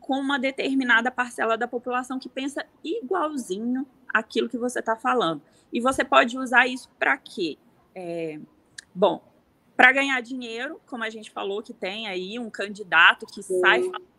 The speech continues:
Speaker 1: mentira de todo mundo, e são mentiras graves que,
Speaker 2: São.
Speaker 1: que, que ofendem a honra, a moral das pessoas, né? É, a gente pode falar que muitas coisas que a gente pode falar, não.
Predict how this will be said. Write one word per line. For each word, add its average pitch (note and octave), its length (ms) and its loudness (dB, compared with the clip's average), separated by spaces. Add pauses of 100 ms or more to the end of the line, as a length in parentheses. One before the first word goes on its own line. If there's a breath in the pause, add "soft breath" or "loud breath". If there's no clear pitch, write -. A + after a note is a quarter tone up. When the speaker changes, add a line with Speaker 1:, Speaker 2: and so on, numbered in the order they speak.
(340)
Speaker 1:
mentira B3 360 -8
de - 140 -14
todo G3+ 300 -8
mundo, G3+ 460 -8
e A#3 100 -6
são B3 220 -4
mentiras C4 500 0
graves G3+ 680 2
que, - 260 -20 (120)
Speaker 2:
São. E3 280 -10
Speaker 1:
que, D3+ 220 -12 (240)
que G#3 280 -18
ofendem B3+ 640 -6
a G#3 160 0
honra, A#3 400 -4
a A3 40 4
moral G#3+ 360 -2
das A3 180 -12
pessoas, G3 720 -8 (320)
né? F#3+ 260 -10 (480)
É, F3+ 160 -6
a F#3 60 -4
gente G#3+ 200 -10
pode G#3 260 -2 (200)
falar G3+ 320 0
que G#3+ 100 -16
muitas A#3+ 400 -10
coisas G#3 420 -2
que G3 400 -10 (360)
a F3 80 2
gente A3 200 -4 (160)
pode A#3 200 4
falar, B3+ 260 4
não. G3+ 260 -6